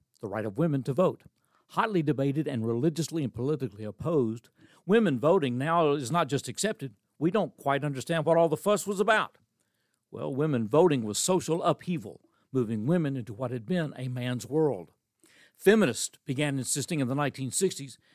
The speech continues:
that women needed men about as much as they had to have a bicycle, and they began pushing equal pay for equal work. Now, with medical technology, we have in appearance the ability to alter our sex. Transgender is now the word, and the discussion and public policy debates are intense.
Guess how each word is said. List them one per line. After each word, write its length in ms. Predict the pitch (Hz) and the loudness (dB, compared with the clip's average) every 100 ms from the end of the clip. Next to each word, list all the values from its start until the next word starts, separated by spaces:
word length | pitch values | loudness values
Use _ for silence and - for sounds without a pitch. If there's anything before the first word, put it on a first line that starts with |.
| _ - | _ -2
that 160 | 127 | 0
women 340 | 160 185 175 156 | 2 2 2 0
needed 300 | 160 139 127 | -2 -2 -2
men 220 | 156 160 | 0 2
about 260 | 127 151 | 2 2
as 100 | 139 | 0
much 220 | 101 139 127 | -4 -6 -6
as 80 | |
they 140 | 131 127 | -4 -2
had 160 | 127 | -4
to 40 | 123 | -6
have 200 | 117 113 | -6 -6
a 80 | 98 | -6
bicycle, 560 | 95 92 - - - _ _ _ - | -8 -8 -12 -16 -20 _ _ _ -4
and 100 | 120 | 0
they 100 | 120 | 0
began 260 | 123 117 | 0 -2
pushing 400 | - 151 - 131 | -2 -2 -2 -4
equal 260 | 175 - 151 | -6 -2 -2
pay 220 | - 127 | -2 -4
for 160 | - 131 | -4 -8
equal 300 | 117 123 123 | -6 -6 -2
work. 340 | 175 151 _ _ _ _ - _ | 0 -2 _ _ _ _ -20 _
Now, 180 | 131 160 | 0 2
with 140 | 147 117 | 2 0
medical 360 | 131 127 120 | -2 -2 -4
technology, 680 | - 120 139 190 143 113 131 _ _ | -4 -4 -2 -2 -2 -6 -14 _ _
we 180 | - 180 | 2 4
have 260 | 143 139 147 | 6 4 2
in 120 | 131 | 0
appearance 540 | 123 - 226 214 170 | 0 2 2 2 0
the 160 | - 139 | -4 -4
ability 460 | 127 143 151 170 170 | 0 0 0 -4 -6
to 80 | |
alter 340 | 170 123 131 147 | -2 -2 -2 -2
our 160 | 147 | -4
sex. 460 | 156 - 185 - - _ _ _ - | -2 -2 -2 -4 -16 _ _ _ -4
Transgender 640 | 156 170 127 208 233 208 165 | 0 0 0 0 2 4 4
is 100 | 143 | 4
now 160 | 127 | -2
the 80 | 117 | -2
word, 360 | 104 104 76 _ _ _ - | -4 -6 -8 _ _ _ -4
and 160 | 117 | -2
the 80 | 107 | -2
discussion 580 | 101 107 - 139 156 175 | 0 0 0 0 0 -2
and 140 | 123 | -2
public 360 | - 135 127 - | -2 -4 -4 -10
policy 400 | - 143 147 135 | -4 -2 -2 -4
debates 460 | 127 120 180 196 - | -6 0 0 0 -2
are 160 | 165 | -2
intense. 640 | 165 156 - 143 - - | -2 -2 -2 -4 -4 -16